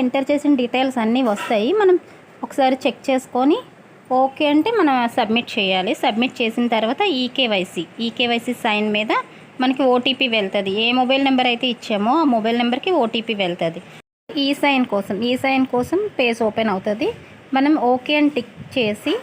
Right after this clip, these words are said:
తర్వాత ఆధార్ నెంబర్ ఎంటర్ చేయాలి. ఆధార్ నెంబర్ ఎంటర్ చేసి ఓటీపీ సెండ్ చేస్తే ఆధార్ నెంబర్కి ఏ నెంబర్ అయితే లింక్ అయిందో ఆ నెంబర్కి ఓటీపీ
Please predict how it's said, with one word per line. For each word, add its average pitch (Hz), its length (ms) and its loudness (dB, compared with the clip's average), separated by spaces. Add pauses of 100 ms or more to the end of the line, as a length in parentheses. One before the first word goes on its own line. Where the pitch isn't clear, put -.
(160)
తర్వాత 254 280 0 (140)
ఆధార్ 247 280 2
నెంబర్ 254 260 2
ఎంటర్ 202 320 -2
చేయాలి. 196 260 -2 (140)
ఆధార్ 247 260 0
నెంబర్ 262 320 2
ఎంటర్ 240 320 -2
చేసి 254 200 -2 (180)
ఓటీపీ 247 300 -2 (100)
సెండ్ 202 260 0
చేస్తే 202 260 -4 (600)
ఆధార్ 285 340 4
నెంబర్కి 254 400 2 (180)
ఏ 262 60 2 (180)
నెంబర్ 294 320 4
అయితే 285 240 0
లింక్ 240 240 0
అయిందో 247 320 2
ఆ 370 40 2 (100)
నెంబర్కి 247 340 0 (180)
ఓటీపీ 247 320 -2